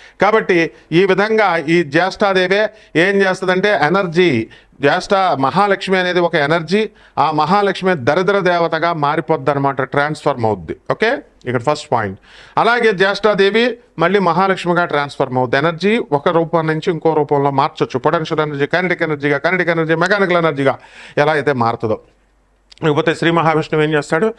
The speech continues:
"పద కాపురం పెట్టుకుందాం" అంటది లక్ష్మి, ఎవరు, మన జ్యేష్ఠాదేవి. అప్పుడు ఆయన ఏమంటాడు,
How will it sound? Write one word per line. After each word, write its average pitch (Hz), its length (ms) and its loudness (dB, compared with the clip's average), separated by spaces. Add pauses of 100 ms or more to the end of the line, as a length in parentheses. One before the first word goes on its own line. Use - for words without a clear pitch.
(260)
"పద 175 140 2
కాపురం 156 340 0
పెట్టుకుందాం" 135 420 0
అంటది 131 240 -2
లక్ష్మి, 127 420 -6
ఎవరు, 123 340 0 (340)
మన 120 340 -2
జ్యేష్ఠాదేవి. 113 600 -2 (140)
అప్పుడు 123 220 -2
ఆయన 147 220 0
ఏమంటాడు, 165 480 0